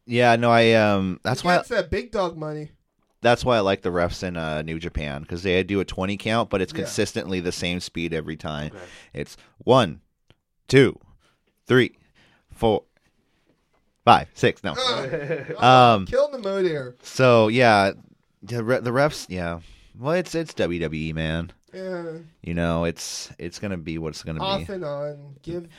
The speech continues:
Speaker 1: <sighs>
Speaker 2: to some.
Speaker 1: Don't count him out. Roman Reigns.
Speaker 2: Roman Reigns, give him five minutes.
Speaker 1: Uh, Roman Reigns went over Elias. Um,
Speaker 2: He didn't go over.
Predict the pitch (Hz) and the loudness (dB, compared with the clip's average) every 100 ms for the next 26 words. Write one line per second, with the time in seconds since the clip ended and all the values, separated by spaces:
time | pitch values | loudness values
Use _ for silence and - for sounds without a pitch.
0 | - _ - 143 147 143 - 180 - - | -20 _ -4 -2 0 0 -2 -8 -14 -20
1 | - - - - - - 98 - - - | -10 -2 -2 -2 -4 -6 -4 -6 -8 -10
2 | - _ _ - 127 120 - - - 87 | -18 _ _ -14 -8 -6 -6 -8 -8 -12
3 | - - - - - _ - - - - | -14 -18 -16 -16 -18 _ -12 -8 -6 -4
4 | - - - - 127 - - - 151 151 | -4 -6 -4 -4 -2 -6 -6 -2 -2 -4
5 | 117 117 120 - - - - - _ _ | -8 -8 -8 -10 -12 -14 -14 -18 _ _
6 | _ _ _ _ _ _ 139 123 139 147 | _ _ _ _ _ _ 2 6 6 6
7 | 147 127 131 127 120 117 110 107 107 104 | 4 2 2 0 2 4 4 4 2 2
8 | 85 95 92 92 95 - - - _ _ | 2 2 2 2 -2 -6 -14 -16 _ _
9 | _ _ _ - 87 85 82 82 85 233 | _ _ _ -6 -2 0 -2 -4 -6 -6
10 | 294 294 262 240 226 220 160 131 123 | -8 -8 -4 -2 0 -2 -6 -14 -16